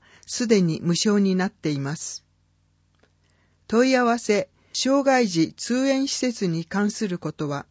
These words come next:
子ども家庭課、電話二三の四五四五。それ以外に関することは、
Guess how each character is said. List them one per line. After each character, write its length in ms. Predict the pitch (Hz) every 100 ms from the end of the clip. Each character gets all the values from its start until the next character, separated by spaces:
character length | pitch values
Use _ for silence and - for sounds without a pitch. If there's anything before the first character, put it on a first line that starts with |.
| _
子 140 | - 165
ど 140 | 226
も 140 | 240 233
家 160 | 202 202
庭 200 | 202 190
課、 260 | 180 165 _ _ _ -
電 260 | 185 220
話 220 | 202 196 -
二 200 | 180 233
三 320 | 269 262 240
の 180 | 180 151 -
四 280 | 175 214
五 240 | 226 208 175
四 280 | 160 180 180
五。 320 | 170 131 - _ _ _ _ _ _ _ _ _ _
そ 180 | - 208
れ 180 | 262 285
以 60 |
外 200 | 240 196
に 120 | 165
関 240 | 160 196 202
す 180 | - 190
る 100 | 165
こ 140 | 151
と 140 | -
は、 180 | 151 143